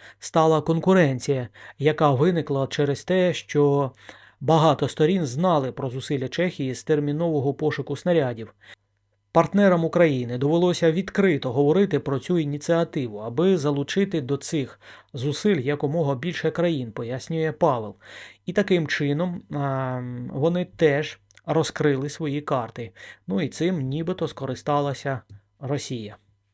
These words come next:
Першу партію боєприпасів майже в сто вісімдесят тисяч одиниць Україна отримає в червні, а подальші контракти будуть укладені на більш, на більшу кількість снарядів,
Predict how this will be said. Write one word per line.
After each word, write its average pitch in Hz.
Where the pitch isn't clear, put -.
Першу 156
партію 165
боєприпасів 147
майже 143
в 131
сто -
вісімдесят 147
тисяч 135
одиниць 151
Україна 143
отримає 151
в 143
червні, 123
а 156
подальші 143
контракти 143
будуть 143
укладені 139
на 143
більш, 147
на 143
більшу 143
кількість 143
снарядів, 131